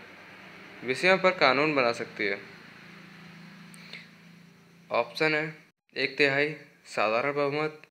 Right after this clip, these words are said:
तीन चौथाई, दो तिहाई। Correct answer है ये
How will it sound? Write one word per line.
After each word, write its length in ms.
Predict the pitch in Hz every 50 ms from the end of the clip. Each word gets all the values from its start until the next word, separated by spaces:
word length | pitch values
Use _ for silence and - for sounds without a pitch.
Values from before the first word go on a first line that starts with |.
| _ _ _ _ _ _ _ _ _ _ _ -
तीन 220 | 139 139 143 147
चौथाई, 340 | 143 139 143 143 147 147 147
दो 380 | 143 - - - 127 135 131 127
तिहाई। 340 | - 127 120 120 110 104 107 - - _ _ _ _ - - - _ _ _
Correct 320 | 131 127 143 147 - - 147
answer 280 | 143 147 139 156 151
है 140 | 151 151 151
ये 220 | 151 156 156 -